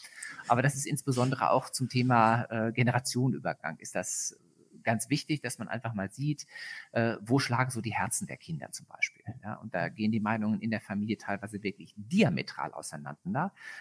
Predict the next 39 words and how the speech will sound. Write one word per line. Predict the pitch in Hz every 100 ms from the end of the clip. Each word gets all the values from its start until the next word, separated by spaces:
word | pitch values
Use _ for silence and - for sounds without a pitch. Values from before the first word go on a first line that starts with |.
| -
Ja, | 101 123
dass | - 113
der | 107
Sohn | - 131 165 -
zum | -
Beispiel | 127 120 - 135
sagt, | 123 131 - - - - - -
„Boah, | 196 113 -
ich | -
möchte | 131 135
nur | 156
Immobilien | 143 135 139 165 151 131
haben, | 131 131 131 131 123
ich, | - - -
äh, | 120 110 110 110 98 110 82 -
will | 147
da | 147
gar | 131 127
nicht | 113
an |
die | 120
Börse | 123 131 135
gucken, | 131 143 117
diese | 113
Schwankungen, | - 107 143 131 123 123
das | 117
macht | 113 -
mich | 117
ganz | 110 120
nervös. | 104 110 156 156 - -
Ja, | 117 123 107
das | 101 -
ist | -
Betongold | - - - 165 139 139 131
hier | 127 123 113
und | 104 101
da | 107 98
kriege | 95 -
ich | 110